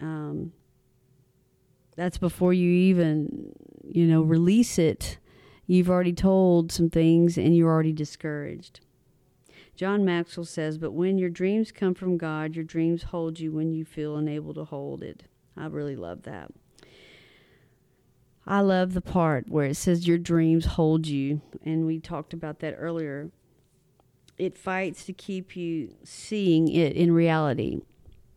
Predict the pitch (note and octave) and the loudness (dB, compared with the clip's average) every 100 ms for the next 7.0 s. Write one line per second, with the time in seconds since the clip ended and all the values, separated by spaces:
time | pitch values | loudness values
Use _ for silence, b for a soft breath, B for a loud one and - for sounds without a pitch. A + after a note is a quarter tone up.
0 | _ _ _ _ - B B F3 F3 D#3 | _ _ _ _ -20 B B 2 4 4
1 | D3 - - - A3 A#3 A3 - - E3+ | 0 -4 -4 0 4 4 0 -2 0 2
2 | E3+ E3+ D#3+ E3 E3+ F3 E3 D#3 D#3 D#3 | 2 2 0 2 0 2 4 6 4 2
3 | E3 D#3 D3+ C3+ G#2 A2 - D#3 D3+ D3+ | -4 0 2 2 0 0 4 4 4 2
4 | C#3 A#2 A2 - D3+ D3+ D#3+ D#3+ D#3 D3+ | 2 2 0 2 4 4 4 2 4 4
5 | E3+ D#3+ F#3+ F3+ E3+ D3 D3 C#3+ D#3 - | 4 4 2 4 2 0 0 0 -2 -2
6 | D3+ D#3 D3+ D3 C#3+ C#3+ A2 C#3 - | 0 0 -2 -6 -8 -10 -10 -10 -12